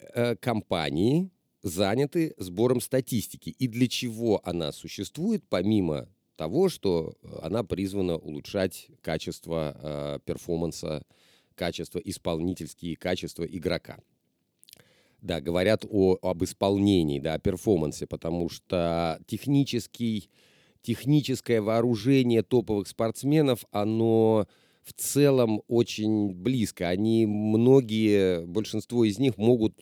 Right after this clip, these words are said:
всё то же, что и все, да, то есть уровень базовый, а, не обсуждается в принципе, то есть высшее техническое мастерство тоже в наличии, а дальше уже, э, речь идёт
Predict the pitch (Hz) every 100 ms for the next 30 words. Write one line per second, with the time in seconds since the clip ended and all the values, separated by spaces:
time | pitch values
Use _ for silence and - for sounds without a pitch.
0 | - - - - 123 - 117 101 78 101
1 | 98 92 92 85 - 92 - - 87 95
2 | 87 73 73 104 113 113 98 92 85 110
3 | 98 95 92 - _ _ _ - 82 80
4 | 80 76 87 95 87 - 78 85 71 -
5 | 82 - 143 151 131 104 117 101 - _
6 | - 95 - 104 98 101 135 - 104 90
7 | 107 110 113 92 85 95 90 95 - 92
8 | - 92 - 113 101 85 69 90 98 139
9 | 160 123 104 92 87 117 131 - 107 101
10 | 87 98 95 82 - 87 87 90 113 -
11 | 85 95